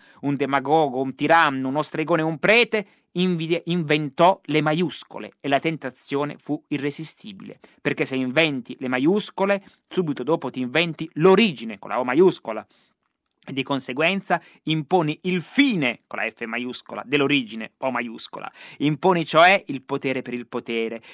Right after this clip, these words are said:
sintesi del logos riplasmato dalla fine dell'età dell'oro a noi, quel logos coercitivo, plagiario e sanguinario, che formalizzando il verbo in verbo, quindi dalla V minuscola alla V maiuscola, decretò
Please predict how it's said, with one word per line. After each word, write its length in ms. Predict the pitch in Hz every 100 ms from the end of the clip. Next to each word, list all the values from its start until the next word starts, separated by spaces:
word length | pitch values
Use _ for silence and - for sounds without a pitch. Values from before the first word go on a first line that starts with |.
| -
sintesi 520 | - 185 175 143 135
del 180 | 135 135
logos 520 | 135 135 123 131 123
riplasmato 800 | 120 127 123 120 147 165 170 160
dalla 220 | 127 123
fine 200 | - 139
dell'età 300 | 123 117 117
dell'oro 420 | 120 117 127 120
a 60 | 120
noi, 440 | 135 165 127 101 _
quel 220 | - 120
logos 400 | 127 156 131 -
coercitivo, 880 | - 190 185 - 160 131 107 98 98 -
plagiario 880 | 135 131 131 120 104 95 104 -
e 100 | -
sanguinario, 880 | 123 - 160 139 131 147 160 160 160 - - _
che 120 | 147
formalizzando 680 | - 165 160 165 147 208 165
il 120 | 156
verbo 340 | 180 180 156
in 160 | 151 156
verbo, 480 | 147 190 208 185 196
quindi 260 | 135 120
dalla 200 | 113 110
V 300 | 113 135 131 131
minuscola 640 | 123 131 135 - 104 104
alla 200 | - 101
V 80 | 113
maiuscola, 680 | 123 165 214 214 - 208 208 -
decretò 580 | - 165 165 175 160 123